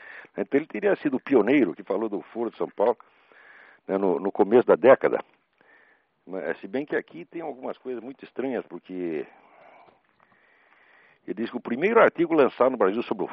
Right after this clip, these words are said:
foro, que eu conheço, foi escrito em mil novecentos e oitenta e nove pelo pessoal da revista Executive In-,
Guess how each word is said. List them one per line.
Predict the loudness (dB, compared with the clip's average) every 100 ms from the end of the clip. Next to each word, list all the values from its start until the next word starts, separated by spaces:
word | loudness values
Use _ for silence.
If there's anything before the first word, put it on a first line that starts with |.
| -4
foro, | 2 4 4 2
que |
eu | -6
conheço, | -4 -4 -4 -2
foi | -4
escrito | -4 -10 -8
em |
mil | -4
novecentos | -2 0 0 -2
e |
oitenta | 0 0 -2 -4
e |
nove | 4 8 10 10 8 2 -6
pelo | -4 -2
pessoal | 0 0 0
da |
revista | 0 -2 -4 -6 -6
Executive | 0 0 0 -6 -6
In-, | -6